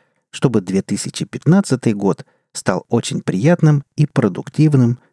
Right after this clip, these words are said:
для нашего замечательного сайта. Хорошо вам провести праздники и, несмотря ни на что, приятного прослушивания. Спасибо вам за ваше внимание и поддержку. Оставайтесь с нами. Всего доброго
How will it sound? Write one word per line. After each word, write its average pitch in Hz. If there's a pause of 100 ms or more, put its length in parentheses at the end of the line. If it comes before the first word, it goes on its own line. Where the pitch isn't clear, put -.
для 139
нашего 165
замечательного 101
сайта. - (920)
Хорошо 202
вам 175
провести 175
праздники 147 (200)
и, 170
несмотря 104
ни 185
на 87
что, - (300)
приятного 101
прослушивания. - (380)
Спасибо 180
вам 127
за 107
ваше 95
внимание 143
и 139
поддержку. 120 (420)
Оставайтесь 196
с -
нами. - (560)
Всего -
доброго 180